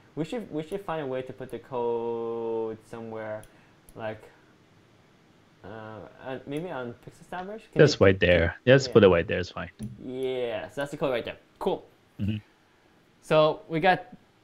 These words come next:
Speaker 1: the all metal build. You even got some nice, uh, Velcro here to help tie your wire. Does it even come with a U S B,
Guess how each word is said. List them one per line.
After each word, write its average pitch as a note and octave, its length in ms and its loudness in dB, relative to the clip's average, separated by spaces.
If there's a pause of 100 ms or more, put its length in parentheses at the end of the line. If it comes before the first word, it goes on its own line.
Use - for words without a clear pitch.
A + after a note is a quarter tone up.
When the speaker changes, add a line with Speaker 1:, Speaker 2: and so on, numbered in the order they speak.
Speaker 1:
the C3 120 -4 (220)
all D#3+ 180 8
metal F3 260 4
build. C3+ 420 2
You E3+ 140 2
even F#3 180 6
got F3 180 2
some D#3 160 2
nice, D3 380 0 (200)
uh, C3 600 6
Velcro C3 480 0
here A#2+ 160 2
to A#2+ 80 -2
help B2 220 -2
tie C3 200 2
your B2+ 240 0 (200)
wire. C3 600 2 (200)
Does D3+ 140 -2
it G3+ 40 4
even A#3+ 160 4
come D#3+ 220 -2
with F#3 140 0
a F#3+ 40 2
U F#3+ 140 -2
S G3+ 100 -6
B, G3 180 -8